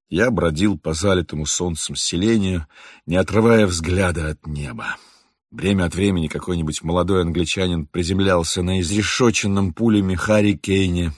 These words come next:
пополнял запасы горючего и боеприпасов и вновь отправлялся в бой. Все они носили на шее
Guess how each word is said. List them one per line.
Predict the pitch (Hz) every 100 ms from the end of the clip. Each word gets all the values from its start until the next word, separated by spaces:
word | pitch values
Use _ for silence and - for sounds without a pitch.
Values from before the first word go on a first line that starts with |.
| -
пополнял | 73 90 101 110 92
запасы | 82 85 98 - 78
горючего | 85 95 98 - 82
и | 80
боеприпасов | 71 85 78 85 107 104 85 - - - - -
и | 101
вновь | 82 85 95 117 104 90
отправлялся | 78 71 80 76 78 67 - -
в | 60 57
бой. | 57 60 - - - _ -
Все | - - 92
они | 85 76
носили | 76 - 82
на | 76 71
шее | - 85 78